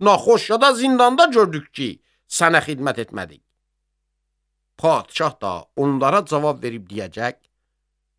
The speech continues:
"Doğrusunu sizə deyirəm. Hər nə ki, mənim bu lap kiçiklərimdən birinə etmədiniz, mənə də etməmiş oldunuz." Bunlar əbədi həyata düçar olacaqlar, amma salihlər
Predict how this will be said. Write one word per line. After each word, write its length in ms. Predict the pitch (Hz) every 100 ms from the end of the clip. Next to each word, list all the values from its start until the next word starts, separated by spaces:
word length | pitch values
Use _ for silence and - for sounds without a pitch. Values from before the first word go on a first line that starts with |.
| _ 175
"Doğrusunu 600 | 175 165 180 170 - 170
sizə 260 | - 85 73
deyirəm. 320 | _ _ _ _ _ _ _ _ -
Hər 220 | 156 170
nə 140 | 175 165
ki, 220 | 160 160
mənim 480 | 156 156 175 175 147
bu 80 | 180 220
lap 220 | 226 226
kiçiklərimdən 1000 | - 196 208 156 180 185 190 180 202 208 175
birinə 300 | 196 240 302 269
etmədiniz, 640 | - 226 220 208 233 208 - - -
mənə 300 | 233 277 311
də 100 | 294 -
etməmiş 480 | 214 180 180 165 156
oldunuz." 440 | 139 113 101 53 _ _ _ _ _ _ _ _ _
Bunlar 500 | 196 302 302 330 - _ -
əbədi 400 | 254 254 277 302
həyata 400 | 202 165 135 135
düçar 280 | 127 - 139
olacaqlar, 680 | 120 113 98 104 123 160 156 _ -
amma 200 | 214 196
salihlər 680 | - 170 131 107 131 147